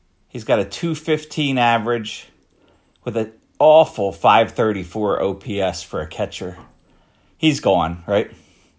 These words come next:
Bly Madris, hundred and twenty-three at-bats. He's got one home run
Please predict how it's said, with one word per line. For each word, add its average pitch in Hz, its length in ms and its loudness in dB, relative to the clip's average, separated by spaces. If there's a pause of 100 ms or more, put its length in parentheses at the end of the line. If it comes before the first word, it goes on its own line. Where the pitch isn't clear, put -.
(180)
Bly 135 260 4
Madris, 110 760 -2 (840)
hundred 170 280 0
and 123 120 -6
twenty-three 123 580 0
at-bats. 104 760 0 (1300)
He's 104 200 -10
got 104 480 2 (840)
one 123 360 0
home 123 360 -2
run 104 440 0